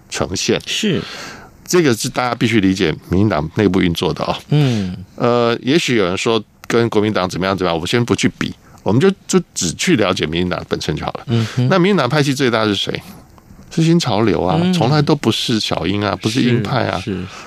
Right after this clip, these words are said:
Speaker 1: 鹰派都一直在谦称说，我们只能是，是一个叫做理念型的集合。
Speaker 2: 嗯。
Speaker 1: 他，<laughs> 他，他不认为自己是真正的扎实的派系。
Speaker 2: 嗯。
Speaker 1: 因为例如说，甚至，呃，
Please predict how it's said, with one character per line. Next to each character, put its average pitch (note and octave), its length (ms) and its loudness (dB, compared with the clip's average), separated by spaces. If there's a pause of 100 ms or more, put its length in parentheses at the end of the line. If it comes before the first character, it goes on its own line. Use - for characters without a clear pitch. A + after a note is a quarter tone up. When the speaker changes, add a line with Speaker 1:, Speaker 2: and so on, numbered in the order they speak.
(120)
Speaker 1:
鹰 D#3+ 120 6
派 F3 120 6
都 D3+ 160 2
一 F3+ 120 2
直 D3 180 -2
在 A#2+ 160 2
谦 A2 300 0
称 A2 180 0
说， G#2+ 260 2
我 F#2+ 120 0
们 F2+ 160 -2
只 E2 160 -4
能 E2 200 0
是， G#2+ 160 -4
是 G2+ 240 -4
一 F#2 80 2
个 F2 220 -4 (600)
叫 G#2 120 2
做 G2 180 2
理 F2 200 2
念 B2+ 260 2
型 F2+ 220 -2
的 F2+ 100 2
集 - 240 -2
合。 - 380 -2
Speaker 2:
嗯。 A2 460 -2 (600)
Speaker 1:
他， A#2 100 0 (200)
<laughs> C3 180 0 (540)
他， E3 80 2
他 E3+ 240 0 (340)
不 C3 80 4
认 F3 220 4
为 A2 120 4
自 B2 140 -2
己 F#2 140 0
是 - 220 -4
真 B2+ 240 2
正 B2 160 0
的 F2+ 180 -2 (180)
扎 A#2+ 220 0
实 - 200 -4
的 F2 120 -4
派 D#2+ 220 -2
系。 - 320 -6
Speaker 2:
嗯。 G2+ 360 -4 (140)
Speaker 1:
因 C#3+ 100 2
为 D3 120 2
例 C#3+ 80 4
如 C3+ 100 6
说， B2 200 0 (220)
甚 B2+ 200 4
至， D3 200 2 (760)
呃， F3+ 300 2